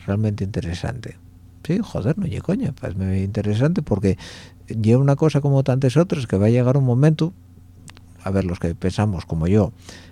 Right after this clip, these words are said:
que, que no llegamos a viejos antes de ver el, el colapso de la civilización, pues tenemos claro que si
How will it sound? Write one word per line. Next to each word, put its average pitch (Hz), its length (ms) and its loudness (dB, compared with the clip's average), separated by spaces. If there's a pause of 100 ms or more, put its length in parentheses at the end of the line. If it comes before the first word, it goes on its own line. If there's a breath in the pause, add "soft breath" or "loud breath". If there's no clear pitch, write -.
(140)
que, 92 340 4
que 92 160 2
no 107 160 2
llegamos 110 460 2
a 101 60 4
viejos 104 400 4
antes 104 280 0
de 104 120 2
ver 101 220 4
el, 95 220 4
el 107 200 -2
colapso 101 600 2
de 95 180 2
la 98 120 2
civilización, 104 800 4 (340 loud breath)
pues 82 440 -6
tenemos 85 360 -2
claro 87 320 0
que - 140 -4
si 80 440 -2